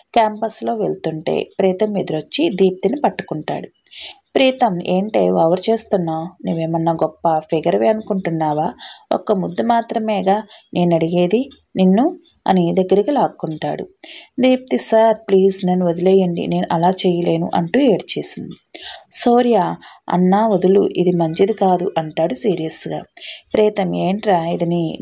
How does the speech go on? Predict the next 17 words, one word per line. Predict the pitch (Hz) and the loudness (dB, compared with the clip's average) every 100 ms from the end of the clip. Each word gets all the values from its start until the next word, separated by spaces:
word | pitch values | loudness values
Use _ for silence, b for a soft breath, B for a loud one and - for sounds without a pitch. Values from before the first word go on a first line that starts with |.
| - | 2
గర్ల్ | 165 170 | 2 2
ఫ్రెండా, | - 208 196 165 185 | -2 -2 2 2 2
నీకెందుకు | 196 190 185 175 214 | 0 0 0 0 2
దీని | 214 196 185 | 2 2 2
గురించి, | 180 180 185 226 226 _ | 0 0 -2 -6 -8 _
పోయి | 175 170 220 254 | 0 0 -2 -4
చదువుకో," | 165 165 175 - - | -4 -4 -6 -6 -4
అని | 202 185 180 B B B | -4 -4 -6 B B B
నెడతాడు. | 185 180 180 156 151 - _ B B B - | 0 0 0 -4 -6 -12 _ B B B -2
అక్షిత్, | 233 226 254 254 196 170 | 0 0 -2 -2 -2 -2
"సారీ | 180 190 185 208 | 0 2 2 4
అన్నా, | 185 165 165 | 2 0 -4
వదిలేసే | 165 170 190 - 170 | -2 0 2 2 -2
ప్లీజ్," | - - 175 196 | -4 0 2 2
అని | 185 165 143 | 0 -2 -4
రిక్వెస్ట్ | - - 202 240 - | -4 -2 -4 -2 -2
చేస్తారు. | 156 - 151 147 - | -4 -4 -8 -8 -12